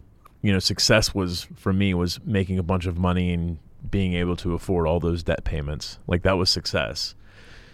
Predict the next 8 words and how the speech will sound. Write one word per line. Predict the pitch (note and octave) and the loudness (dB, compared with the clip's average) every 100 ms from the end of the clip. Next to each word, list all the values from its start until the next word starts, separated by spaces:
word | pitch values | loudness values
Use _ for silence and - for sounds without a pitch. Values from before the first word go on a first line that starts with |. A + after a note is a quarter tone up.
| - - - - | -20 -20 -20 -20
So | - - - G#2 F#2 F2+ F#2 F#2 F2 - - - - - - | -4 2 6 8 8 8 6 4 2 -4 -20 -20 -20 -20 -8
the, | G2 A2 G#2 F2+ F2+ E2+ - - - | -2 0 2 2 2 0 -4 -12 -2
uh, | E2+ D#2+ D2 C#2 - - - - - - - - G2+ | 0 2 2 2 -2 -8 -20 -20 -20 -20 -20 -4 2
opioids | B2 B2+ D#2 C#2 C2 C2 - - - - - | 4 4 2 2 0 -2 -4 -8 -18 -20 -10
were | F#2 F2+ E2+ E2 D#2+ D#2+ D#2 - - - - - - - - - - - - | -2 2 4 4 4 4 0 -6 -20 -20 -20 -20 -20 -20 -20 -20 -20 -20 -2
a | G2 | 0
way | F2 F2+ F2+ | 2 2 2
to, | D#2+ - F2+ D#2+ D2 | 0 -2 0 2 0